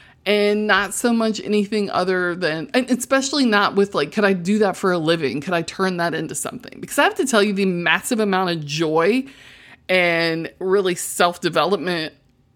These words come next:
that this podcast brings me, not one penny into my bank account.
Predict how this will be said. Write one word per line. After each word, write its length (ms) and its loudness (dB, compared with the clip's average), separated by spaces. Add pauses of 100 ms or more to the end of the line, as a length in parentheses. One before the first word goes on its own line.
that 300 -10
this 420 -4
podcast 680 -2
brings 320 2
me, 320 0 (340)
not 240 2
one 240 2
penny 460 -6 (100)
into 180 0
my 160 0
bank 260 -4
account. 440 0